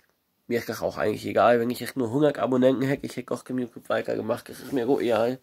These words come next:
Ich mache es, weil es mir Folge bereitet, ich mache es, weil es mein Hobby ist. Dann gehe ich nochmal auf eine Frage ein, die mir letztes Mal auch schon mal wieder gestellt wurde.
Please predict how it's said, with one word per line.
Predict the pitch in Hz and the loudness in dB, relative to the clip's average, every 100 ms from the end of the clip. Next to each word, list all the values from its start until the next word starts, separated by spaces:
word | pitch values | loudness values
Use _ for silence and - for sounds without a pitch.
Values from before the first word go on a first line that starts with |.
| - - - - - - | -16 -18 -16 -16 -16 -8
Ich | 127 | 4
mache | 131 139 | 4 4
es, | 131 - | -8 2
weil | 117 120 | 4 4
es | 120 | 2
mir | - - | -6 -8
Folge | - 135 160 165 | 2 2 4 2
bereitet, | 160 147 147 147 147 143 | 0 2 2 2 -2 -6
ich | - - | -6 -4
mache | 117 107 | -4 -6
es, | - | -6
weil | 107 | -4
es | 107 | -4
mein | 62 - | -10 -8
Hobby | 117 135 165 | -4 0 2
ist. | 151 143 - - - - - - - | 2 0 -10 -20 -16 -14 -14 -16 -6
Dann | 120 | -4
gehe | 120 | -2
ich | 127 | 0
nochmal | 131 127 127 | -2 2 2
auf | - - | 2 -6
eine | 113 | -4
Frage | 113 120 127 | 2 4 4
ein, | 104 120 | 0 -2
die | 123 | -4
mir | 120 | -2
letztes | 113 - - | -4 -6 -8
Mal | |
auch | - 127 - | -6 -6 -6
schon | 131 | -4
mal | 113 113 113 | 0 0 0
wieder | 113 104 | 0 0
gestellt | 98 117 147 147 | 0 -2 -2 -2
wurde. | 139 135 139 | -2 0 -2